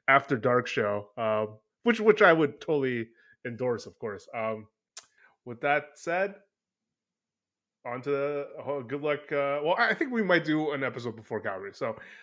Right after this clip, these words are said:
uh, we will leave and just leave some, us feedback from, from Twitter, um, especially Twitter, if you wanna hear more. Uh, we love you guys, and see you in the next one.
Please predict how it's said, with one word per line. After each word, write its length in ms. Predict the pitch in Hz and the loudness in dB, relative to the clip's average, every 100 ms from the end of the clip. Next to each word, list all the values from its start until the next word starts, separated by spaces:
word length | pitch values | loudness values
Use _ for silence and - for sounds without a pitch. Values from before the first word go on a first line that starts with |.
| - _ 123 | -20 _ -6
uh, 260 | 123 120 117 | -4 -4 -4
we 100 | 131 | -6
will 300 | 135 131 127 | -4 -6 -6
leave 360 | 135 135 127 - - | -6 -8 -10 -16 -10
and 320 | 123 123 127 - | -8 -8 -12 -16
just 200 | 143 - | -16 -10
leave 160 | 180 165 | -10 -6
some, 180 | 185 185 | -6 -2
us 160 | 147 135 | -2 -2
feedback 480 | - 151 151 147 143 | -6 -2 4 4 2
from, 220 | 131 127 | -4 -4
from 160 | 139 117 | -8 -4
Twitter, 560 | 165 170 170 170 170 - - _ _ - | 0 2 4 2 -2 -12 -20 _ _ -10
um, 440 | 113 113 117 123 - _ _ 127 | -6 -6 -8 -14 -18 _ _ -8
especially 380 | - 151 - | -2 -2 -2
Twitter, 480 | 120 143 131 127 135 | -2 0 2 2 0
if 180 | 120 - | -4 -8
you 80 | 113 | -6
wanna 240 | 120 117 | -4 -4
hear 300 | 104 123 117 | -6 -6 -4
more. 460 | 113 113 117 117 117 | -2 -2 -2 -2 -4
Uh, 260 | 101 104 | -8 -10
we 120 | 104 117 | -8 -6
love 180 | 120 | -4
you 80 | 123 | -2
guys, 380 | 120 117 117 - - | 0 0 -2 -6 -6
and 280 | 107 104 107 _ _ _ _ _ _ | -4 -4 -10 _ _ _ _ _ _
see 180 | - - | -14 -6
you 80 | 127 | -4
in 60 | 123 | -4
the 80 | |
next 260 | 123 113 | -2 -2
one. 100 | - | -4